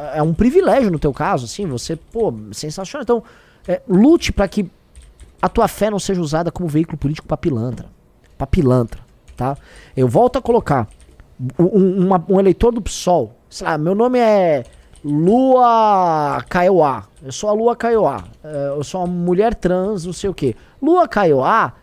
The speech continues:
quando vota na Erika Hilton do psol, a Erika não trai ela,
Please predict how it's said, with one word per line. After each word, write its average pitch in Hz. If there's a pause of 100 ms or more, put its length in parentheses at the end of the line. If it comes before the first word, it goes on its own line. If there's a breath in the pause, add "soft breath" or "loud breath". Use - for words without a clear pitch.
quando 226
vota 196
na 165
Erika 131
Hilton 156
do 113
psol, 196
a 175
Erika 214
não 240
trai 226
ela, 131